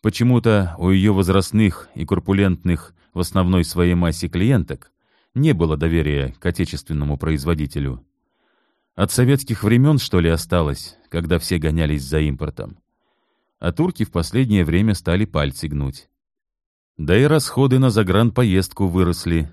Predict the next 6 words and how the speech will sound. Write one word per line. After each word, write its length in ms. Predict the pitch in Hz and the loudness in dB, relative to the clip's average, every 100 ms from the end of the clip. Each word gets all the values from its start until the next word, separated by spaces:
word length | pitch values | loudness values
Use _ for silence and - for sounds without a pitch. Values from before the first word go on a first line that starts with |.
| - _ _ _ | -14 _ _ _
таможенники 720 | 95 104 98 95 92 90 - | 0 2 2 2 2 0 0
взялись 420 | 87 73 82 85 - | -2 -2 0 -2 -2
лютовать. 680 | 82 92 85 82 78 - _ _ _ _ _ _ _ _ | -4 -2 -2 -2 -4 -12 _ _ _ _ _ _ _ _
Проверенный 640 | 90 107 117 104 104 92 | 2 4 4 4 4 2
канал, 540 | 85 95 120 107 76 - _ - | 2 2 2 2 -2 -8 _ -4
подружка-бортпроводница, 1600 | 85 87 110 - 92 80 95 - 87 87 90 127 - - 71 | -2 2 0 0 -2 0 -2 -2 -2 0 2 0 0 -2 -4